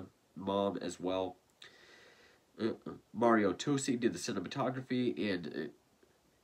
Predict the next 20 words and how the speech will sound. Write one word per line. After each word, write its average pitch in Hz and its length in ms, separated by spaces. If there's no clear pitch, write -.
Pino 139 280
Donaggio 107 920
did 90 200
the 87 80
music, 131 640
who 156 240
would 120 200
go 107 200
on 101 200
to - 120
do 90 320
a - 60
number 95 480
of 90 160
films 92 600
of, 90 280
uh, 90 140
De 87 120
Palma's, 92 540
uh, 110 40